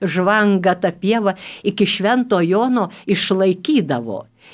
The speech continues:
Ir ne tik tai tam, kad išvakarėse supintų vainikus ir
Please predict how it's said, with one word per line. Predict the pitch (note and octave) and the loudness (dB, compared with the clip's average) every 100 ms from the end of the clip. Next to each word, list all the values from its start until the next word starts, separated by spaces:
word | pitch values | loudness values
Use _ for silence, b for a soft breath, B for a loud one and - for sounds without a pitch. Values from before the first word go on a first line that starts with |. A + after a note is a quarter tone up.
| B3 | 2
Ir | A3 | 4
ne | A3+ A3+ | 4 2
tik | A3 C4 | -2 -6
tai | - C4+ C#4 | 0 2 2
tam, | - B3 C#4+ E4 D#4 | 2 4 4 4 2
kad | A#3+ G3 | 2 4
išvakarėse | G3+ - G3 F3+ F#3+ F#3+ F3+ - E3+ | 2 0 0 2 4 2 2 2 -2
supintų | - F3+ G#3 G3 F3 F#3 | 0 0 2 2 2 2
vainikus | F3 F3 F3 F3 - G#3+ G#3 | 4 4 2 0 2 0 2
ir | F#3+ | 2